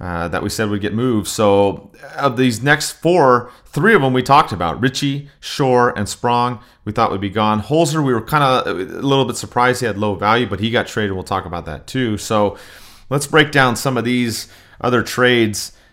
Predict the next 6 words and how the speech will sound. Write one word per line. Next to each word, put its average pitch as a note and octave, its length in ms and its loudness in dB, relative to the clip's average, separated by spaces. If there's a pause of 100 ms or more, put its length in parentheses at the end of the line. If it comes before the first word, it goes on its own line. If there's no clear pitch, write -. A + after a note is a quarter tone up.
that G2 300 2
happened, G2+ 600 0
uh, F2+ 200 -4
throughout G#2 420 -2
the F#2 60 -6
morning. G#2+ 520 -2